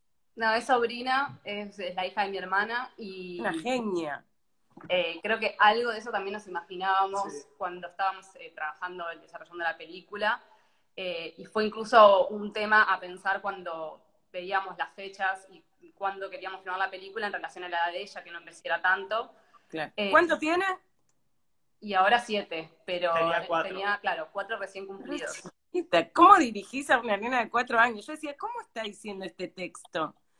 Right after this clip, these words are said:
Speaker 2: O sea, no sé qué hicieron, ¿cómo hacen ese laburo de dirección?
Speaker 3: Eh, no, un poco la, lo que fuimos haciendo en los ensayos, que más que ensayos eran encuentros,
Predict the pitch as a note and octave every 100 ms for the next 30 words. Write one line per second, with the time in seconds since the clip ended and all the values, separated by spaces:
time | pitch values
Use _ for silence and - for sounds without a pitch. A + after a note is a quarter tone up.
0 | _ D#3+ - B3 C4+ G#4 F#4+ C#4 - A3
1 | G3 F#3 B3+ C#4 B3+ G#3+ F#3+ F#3 F#3 E3
2 | D#3+ F3 F3+ E3+ E3+ E3 D#3 E3 - E3+
3 | D3+ D3 C#3+ _ _ _ _ - F#3 F#3
4 | F3+ F3+ B3+ B3+ C4 D4+ D4 B3+ G#3 G3
5 | F#3 F#3 F3+ A3+ A#3 G#3 F3+ G3+ G#3+ F#3
6 | D#3+ D#3 - F#3+ G3+ G#3+ G3+ - E3 D#3
7 | F#3 F#3+ D#3+ F3+ F#3 E3+ E3 D#3 D3 D#3+
8 | E3 F3 - F#3 G#3